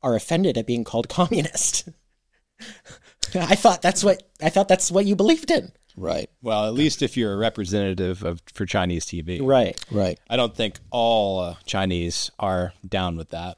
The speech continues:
Speaker 1: No,
Speaker 2: No.
Speaker 1: no. But I, I do think most likely if you're allowed to leave China and you're in good standing with the Chinese government,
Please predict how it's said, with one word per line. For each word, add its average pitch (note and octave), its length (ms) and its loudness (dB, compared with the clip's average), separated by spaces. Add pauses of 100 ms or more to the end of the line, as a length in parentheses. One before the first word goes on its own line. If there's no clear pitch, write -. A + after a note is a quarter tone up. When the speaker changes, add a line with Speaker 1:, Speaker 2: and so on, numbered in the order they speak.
Speaker 1:
No, C3+ 340 2
Speaker 2:
No. D3 260 -4
Speaker 1:
no. G#2+ 200 -2
But B2+ 280 2 (180)
I, C#3+ 220 4
I C#3 60 0
do C#3+ 200 0
think C#3+ 220 -2
most C3+ 240 0
likely B2 240 0
if A#2+ 100 -4
you're B2+ 100 0
allowed B2 360 0
to - 80 -6
leave G#2+ 280 -2
China G2+ 460 -2 (340)
and A#2+ 140 -2
you're A2+ 80 2
in A2 80 0
good G#2 160 -2
standing G#2 460 0
with G#2 140 -2 (140)
the A2 60 -8
Chinese G2+ 320 -2
government, F#2+ 400 -2